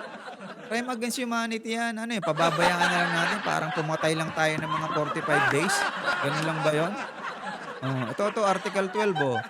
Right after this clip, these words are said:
"A state which becomes a party to this statute thereby accept the jurisdiction of the court with respect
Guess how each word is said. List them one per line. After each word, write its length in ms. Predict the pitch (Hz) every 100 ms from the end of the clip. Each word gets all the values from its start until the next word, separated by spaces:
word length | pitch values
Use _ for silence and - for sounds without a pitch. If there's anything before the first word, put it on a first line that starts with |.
| - - - 147
"A 80 |
state 480 | 156 - 226 226 233 226
which 160 | 202 175
becomes 480 | 175 196 196 180
a 80 | 151
party 640 | - 202 220 - 226 220 220
to 160 | 185
this 160 | 170 165 156
statute 720 | - 180 180 - 151 151 147 _ _ _ _ _ _
thereby 480 | 165 202 185 202 196
accept 560 | 160 - - 196 196 180
the 80 |
jurisdiction 1040 | 151 143 147 143 - 190 190 - 190 196 190
of 160 | 151
the 80 | 131
court 480 | 131 170 180 190 -
with 160 | 143 135
respect 640 | 135 - - 185 190 -